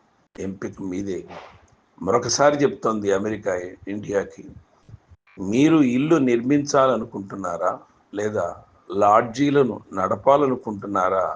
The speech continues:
సెలక్షన్ మీదే, ఎంపిక మీదే" అని. ఇది అమెరికా చేసిన హెచ్చరిక. స్వ అనుభవంలో వాళ్ళు ఈ రోజున అనుభవిస్తున్నటువంటి అనారోగ్యం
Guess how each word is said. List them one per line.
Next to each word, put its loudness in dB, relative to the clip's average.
సెలక్షన్ -4
మీదే, -8
ఎంపిక -8
మీదే" -6
అని. -10
ఇది -8
అమెరికా -2
చేసిన -10
హెచ్చరిక. -6
స్వ 0
అనుభవంలో 0
వాళ్ళు 2
ఈ 0
రోజున 2
అనుభవిస్తున్నటువంటి -2
అనారోగ్యం 2